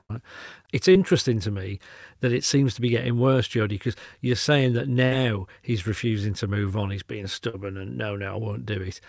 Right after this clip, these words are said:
I, I think he's just learnt that actually he's in control of your walk. So really, it's not his walk. Well, it is. You and I know that. But what you need to do is sort of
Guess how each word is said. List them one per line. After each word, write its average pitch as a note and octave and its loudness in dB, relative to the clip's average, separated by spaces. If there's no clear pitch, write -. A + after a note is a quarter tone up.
I, B2 -10
I G#2+ -2
think C3 4
he's G2+ -4
just - -6
learnt G2+ -6
that F#2+ -10
actually F#2+ -10
he's G2+ -4
in F#2 -4
control G#2 -4
of F#2+ -6
your G2 -4
walk. G#2 -6
So G#2+ -2
really, A#2+ 2
it's - -6
not G2+ -6
his G#2+ -2
walk. A2+ -4
Well, A2 -2
it F#2+ -8
is. E2+ -4
You G#2 -4
and G2 0
I G2+ 0
know F2+ -6
that. E2+ -12
But B2 -4
what C3 0
you A2 -2
need G#2 -2
to - -10
do G2 -2
is F2 -6
sort - -6
of - -20